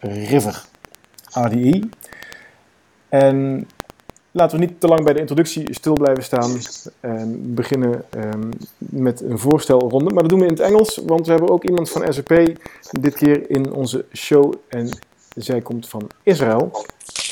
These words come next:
En daar, eh, praten ze nog geen Nederlands. Dus, my name is Tom van den Broek, working at the Nextview as an S A P architect. And let's go to Jan for introduction.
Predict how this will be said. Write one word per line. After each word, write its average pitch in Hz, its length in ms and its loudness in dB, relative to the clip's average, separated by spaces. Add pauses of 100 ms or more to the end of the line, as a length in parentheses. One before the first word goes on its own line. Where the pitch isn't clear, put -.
(320)
En 110 400 -4
daar, 107 380 -6
eh, 101 160 -8
praten 120 340 0
ze 131 60 -6
nog 156 180 2
geen 135 240 -2
Nederlands. 117 800 0 (1200)
Dus, - 360 4
my 160 100 0
name 175 120 4
is 175 100 -2
Tom 185 200 4
van 170 100 0
den 165 100 -2
Broek, 185 220 4 (160)
working 160 300 -4
at 143 60 0
the 147 60 -2
Nextview 151 480 0
as 127 160 -4
an 135 140 -6
S 120 140 -6
A 123 40 -8
P 143 220 2
architect. - 720 -4 (280)
And 120 560 -2 (480)
let's 120 300 -6
go 123 240 -2
to 120 280 -4
Jan 147 440 2 (460)
for - 120 -10
introduction. 110 500 -8